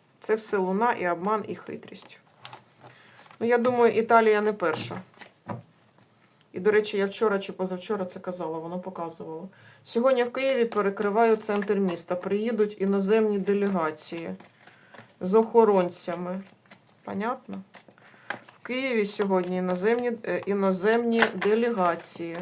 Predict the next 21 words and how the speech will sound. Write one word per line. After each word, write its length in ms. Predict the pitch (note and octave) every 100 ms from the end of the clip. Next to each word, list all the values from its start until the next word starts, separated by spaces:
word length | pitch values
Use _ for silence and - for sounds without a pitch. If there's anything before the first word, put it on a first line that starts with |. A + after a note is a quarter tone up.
| F#3+
з 140 | F#3 F3+
охоронцями. 960 | F#3+ G3 B3+ A#3 F#3 F3 - F3+ E3+ E3+
Перекрит 520 | - F#3 F3+ G#3+ A#3+
центр 460 | - G3+ G#3 G#3+ G#3+
Києва. 460 | G3+ E3+ E3 D#3+ D#3+
Що 300 | - C4+ A#3+
за 120 | A3+
делегації? 840 | G#3 G#3+ G3+ F3+ E3 - - F#3+ G3 - - - - -
Чого 340 | - - G#3+ A#3
вони 200 | G#3+ F#3+
сюди 280 | F#3+ F#3+ F#3
приїхали? 600 | - F#3+ A#3+ G3 F3 E3+
Що 460 | - - G#3+ G3+
будуть 340 | F3+ E3+ F3 -
казати? 440 | - F3 D#3+ D#3+
Що 200 | - G#3+
за 180 | G3+ G3
делегації? 840 | F#3+ F#3+ F#3 E3+ D#3+ - - F#3
Майбутнє, 800 | F3+ F#3+ F3+ F#3 B3 B3 A3+ G3+
зірка, 580 | F#3 G#3 A#3 A#3 A3 A3 - - - -
гроші. 760 | F3+ G#3 F#3 E3+ - - F3